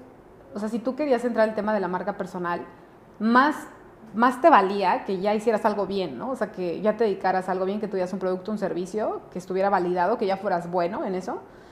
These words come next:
Porque al final, el darle difusión o hacer una marca personal, pues, es ponerle altavoz a lo que tú ya estás haciendo. Entonces,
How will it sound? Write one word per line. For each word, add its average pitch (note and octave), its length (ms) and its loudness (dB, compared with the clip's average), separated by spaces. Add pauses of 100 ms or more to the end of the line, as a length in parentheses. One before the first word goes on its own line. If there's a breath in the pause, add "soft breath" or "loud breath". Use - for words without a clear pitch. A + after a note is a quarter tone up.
(220 loud breath)
Porque G#3+ 220 0
al A3 100 2
final, A#3 420 0
el G#3 160 -2
darle A#3 300 2
difusión G#3 460 -4
o G#3 40 -4
hacer G3 180 -6
una G#3+ 140 -4
marca G3 300 -4
personal, G#3 480 -6 (120)
pues, G3 180 -6
es G#3+ 240 -6 (420 loud breath)
ponerle A3 380 2
altavoz A3 560 4
a A3+ 60 0
lo G3+ 120 -4
que F#3 140 -6
tú A#3 240 -4
ya G3+ 120 -2
estás F#3 260 -8
haciendo. F3+ 440 -8 (220)
Entonces, G3+ 520 -8